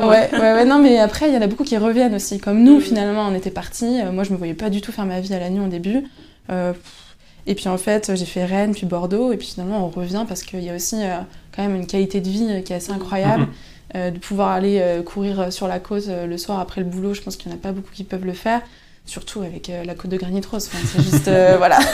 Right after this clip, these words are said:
Speaker 1: <laughs> Incroyable. Et puis, euh, ouais, je pense un confort, qualité de vie.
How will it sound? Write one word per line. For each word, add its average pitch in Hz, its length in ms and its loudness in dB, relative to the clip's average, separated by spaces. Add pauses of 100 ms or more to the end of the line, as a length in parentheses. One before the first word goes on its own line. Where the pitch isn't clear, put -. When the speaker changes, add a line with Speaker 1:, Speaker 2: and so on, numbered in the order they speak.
(400)
Speaker 1:
<laughs> - 600 -10
Incroyable. 220 520 4 (440)
Et 196 100 2
puis, 226 340 2
euh, 196 360 8
ouais, 247 140 8
je 294 80 -2
pense 262 220 0
un 220 140 2 (480)
confort, 226 400 0
qualité 202 360 -2
de 180 80 -2
vie. 220 300 4